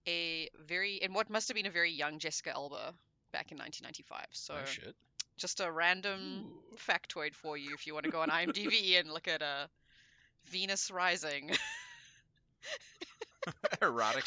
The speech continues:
Speaker 1: I'll
Speaker 2: science
Speaker 1: read,
Speaker 2: fi-, is that, like, how
Speaker 1: I'll,
Speaker 2: it's billed?
Speaker 1: uh, that's literally the, the Wikipedia description is an erotic science fiction film. The I M D B,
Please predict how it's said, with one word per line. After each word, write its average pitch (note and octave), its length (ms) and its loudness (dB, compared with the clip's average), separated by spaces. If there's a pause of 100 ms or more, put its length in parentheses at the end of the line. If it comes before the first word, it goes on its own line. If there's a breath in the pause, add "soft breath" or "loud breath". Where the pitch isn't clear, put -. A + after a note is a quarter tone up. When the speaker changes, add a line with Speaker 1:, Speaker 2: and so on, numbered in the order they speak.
Speaker 1:
I'll - 180 12
Speaker 2:
science D4 80 6
Speaker 1:
read, D#4+ 160 8
Speaker 2:
fi-, - 120 8
is C3+ 120 4
that, D#3 120 8
like, F#3+ 140 8
how C3+ 200 8
Speaker 1:
I'll, C4 100 12
Speaker 2:
it's - 140 6
billed? A#2+ 440 -2 (800 loud breath)
Speaker 1:
uh, C#4 340 8
that's B3 300 12
literally D4+ 400 0
the, G3 540 2 (240)
the G#3 100 4
Wikipedia A#3 520 2
description B3 460 0
is A#3 220 -2
an F3+ 80 0
erotic D#3 460 -4
science E3 320 -2
fiction - 320 -8
film. G3 400 -4
The F3+ 100 0
I E3+ 140 6
M G3 160 -2
D F#3+ 280 -8
B, E3+ 440 -6